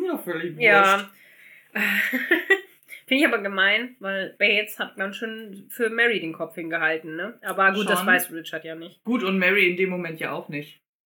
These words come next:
Speaker 2: Doch, Mary weiß das.
Speaker 1: Ja, aber sie weiß noch nichts von dem Ausgang dieses Gesprächs.
Speaker 2: Das stimmt, ja. Ähm, gut, wir wechseln wieder die Szene und Robert sitzt in der Bibliothek vor, äh, einem Karteischrank und guckt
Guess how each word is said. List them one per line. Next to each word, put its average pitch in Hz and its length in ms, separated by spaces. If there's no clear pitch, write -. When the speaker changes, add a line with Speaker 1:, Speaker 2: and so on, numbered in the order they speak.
Speaker 2:
Doch, 170 300
Mary 214 220
weiß 190 220
das. - 100
Speaker 1:
Ja, 220 140
aber 208 140
sie 196 140
weiß 208 180
noch 196 140
nichts 202 200
von 190 100
dem 180 120
Ausgang 185 360
dieses 185 280
Gesprächs. 190 580
Speaker 2:
Das 233 200
stimmt, - 200
ja. 185 180
Ähm, 214 400
gut, 269 200
wir 226 120
wechseln 320 260
wieder 202 160
die 185 100
Szene 247 480
und 214 260
Robert 262 340
sitzt 240 240
in 214 80
der 208 100
Bibliothek 196 760
vor, 220 600
äh, 208 320
einem 208 320
Karteischrank 233 840
und 214 260
guckt - 240